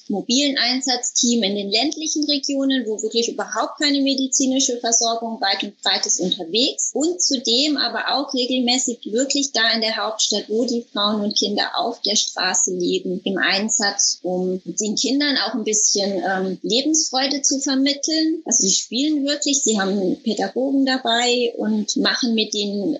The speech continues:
Kinderprogramm, aber natürlich auch die medizinische Unterstützung ist da ein sehr wichtiger Bestandteil. Und das, was ich selbst erlebt habe außerhalb der Hauptstadt, in unserem Bio-Fairtrade-Projekt, das ganz im Norden des Landes ist, das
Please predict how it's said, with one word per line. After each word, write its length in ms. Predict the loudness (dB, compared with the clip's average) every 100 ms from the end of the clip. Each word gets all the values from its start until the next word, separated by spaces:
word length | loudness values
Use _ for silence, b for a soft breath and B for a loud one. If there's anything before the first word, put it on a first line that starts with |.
| 0
Kinderprogramm, 960 | 0 0 -4 -6 -8 -4 -2 0 0 0
aber 220 | 0 0
natürlich 540 | 2 2 2 2 2
auch 100 | 0
die 120 | 0 0
medizinische 680 | 0 0 0 2 0 0
Unterstützung 800 | 0 0 0 0 -2 0 2 2
ist 200 | 0 0
da 60 | -2
ein 220 | -2 0
sehr 260 | 0 0 0
wichtiger 500 | 0 -2 -4 -4 -4
Bestandteil. 1040 | 0 0 2 0 0 -2 0 0 -2 -4 _ _ -4
Und 440 | -2 0 0 2 2 2
das, 200 | -2 -2
was 140 | -2 -2
ich 160 | 0
selbst 420 | 0 0 0 -2 -2
erlebt 380 | -2 -2 -2
habe 140 | -4 -4
außerhalb 920 | -4 0 0 0 -2 0 0 -2 -4
der 180 | -8 -6
Hauptstadt, 720 | -4 -4 -2 -2 0 -2 -2 _ _ -2
in 220 | 0 0 -2
unserem 920 | 0 0 0 0 0 0 0 0 -2 -4
Bio-Fairtrade-Projekt, 1160 | 0 2 2 -2 -2 -2 -4 -4 -4 0 0 -2
das 160 | -6 -2
ganz 280 | -2 0
im 180 | 0 0
Norden 380 | -2 0 0 0
des 200 | 0 0
Landes 460 | 0 0 0 0 0
ist, 240 | -2 0
das 340 | 0 0 0